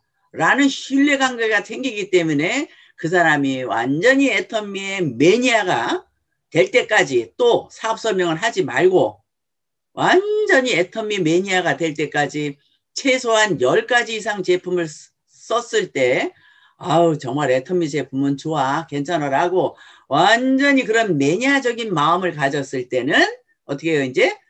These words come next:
사업적인 것도 이야기할 수 있어. 근데 한두 가지 써봤는데 제품이 좋다라고 해서 그냥 딥다 거기다 또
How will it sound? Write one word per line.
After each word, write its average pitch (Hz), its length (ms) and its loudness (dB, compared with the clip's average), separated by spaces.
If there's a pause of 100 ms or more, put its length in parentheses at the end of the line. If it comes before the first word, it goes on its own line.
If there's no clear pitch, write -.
(220)
사업적인 131 840 -8
것도 269 560 -4 (600)
이야기할 139 580 -6
수 - 160 -20
있어. - 260 -20 (520)
근데 233 200 0
한두 269 320 0
가지 233 240 2
써봤는데 214 680 0
제품이 190 440 -4
좋다라고 185 540 -2
해서 180 260 0
그냥 190 380 -4
딥다 214 680 -2
거기다 185 340 0
또 190 200 -6